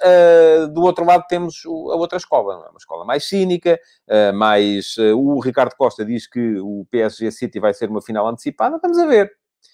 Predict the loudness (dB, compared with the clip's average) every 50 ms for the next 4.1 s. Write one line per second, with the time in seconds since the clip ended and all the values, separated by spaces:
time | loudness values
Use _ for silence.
0 | _ _ _ _ _ _ _ _ _ _ 0 0 0 2 2 4 4 6 6 6
1 | 4 4 4 4 6 6 6 4 4 4 4 4 2 2 0 0 2 4 4 6
2 | 6 6 6 6 6 6 6 4 4 2 -2 -8 _ _ _ _ _ _ _ _
3 | _ -2 -2 0 2 2 2 2 4 2 0 -2 0 2 2 2 2 2 0 -2
4 | -6